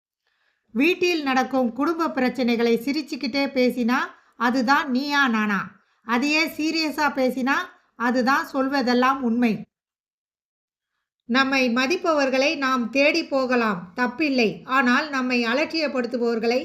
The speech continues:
திரும்பி கூட பார்க்கக்கூடாது. வயது வளர வளர மகிழ்ச்சி மறைந்து விட்டது என்பது மறுக்க முடியாத உண்மை. பழகும் எல்லோர் மீதும் பரிதாபப்படுவதும்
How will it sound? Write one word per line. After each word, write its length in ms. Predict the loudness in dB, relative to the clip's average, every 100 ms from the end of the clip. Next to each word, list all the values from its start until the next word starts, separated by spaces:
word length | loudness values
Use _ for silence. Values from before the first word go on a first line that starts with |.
| -8 _ _ _ _ _
திரும்பி 400 | 0 2 2 -2
கூட 260 | -2 -2 0
பார்க்கக்கூடாது. 920 | 0 0 0 -4 0 0 0 0 -4 -6 _ _ _ _ _ _ _ _ _ _ _ _
வயது 520 | 0 4 6 4 2 0
வளர 360 | 0 2 0
வளர 400 | 0 0 0 -2
மகிழ்ச்சி 500 | 0 -2 -2 -2 -2
மறைந்து 420 | 0 0 0 -2
விட்டது 440 | -2 0 0 2 0
என்பது 540 | 0 2 0 0 -4 0
மறுக்க 400 | -2 0 -2 0
முடியாத 540 | 0 2 0 0 0
உண்மை. 420 | 0 0 -2 -4 -10 _ _ _ _ _ _ _ _ _ _ _ _ _ _
பழகும் 540 | 2 4 4 2 -2 0
எல்லோர் 440 | -2 2 4 2
மீதும் 440 | 0 -2 -4 -4
பரிதாபப்படுவதும் 1160 | -2 -2 2 2 2 -2 0 2 2 2 0